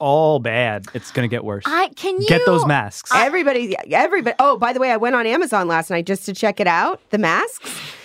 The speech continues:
Speaker 3: because they're all up in my subway. And, um, on Amazon last night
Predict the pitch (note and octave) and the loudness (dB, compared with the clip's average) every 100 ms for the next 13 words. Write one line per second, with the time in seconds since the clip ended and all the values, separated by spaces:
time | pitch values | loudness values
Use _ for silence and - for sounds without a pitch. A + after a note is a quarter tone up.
0 | - - A3 A#3+ G3+ G#3+ - - G#3+ C#4 | -8 -4 0 0 2 0 -2 0 2 4
1 | A#3 F#3 F3 D#3+ - E3+ D#3 A2 B2+ - | 2 0 0 0 0 -2 0 0 -2 -10
2 | - - - A3 A3+ A3+ G#3+ G#3+ G#3 G#3+ | -20 -10 0 2 4 2 2 0 -2 -6
3 | - G#3 G3+ G3 F#3 F3+ _ _ _ _ | -2 0 2 0 -2 -4 _ _ _ _
4 | _ G#3+ D4 F#4+ E4 D#4+ A3+ F3 D#3 D3 | _ 4 4 2 2 0 2 2 0 -2
5 | D#3+ F3 G#3 E4+ F4 C#4+ B3 F#3+ | 0 2 2 0 0 2 2 0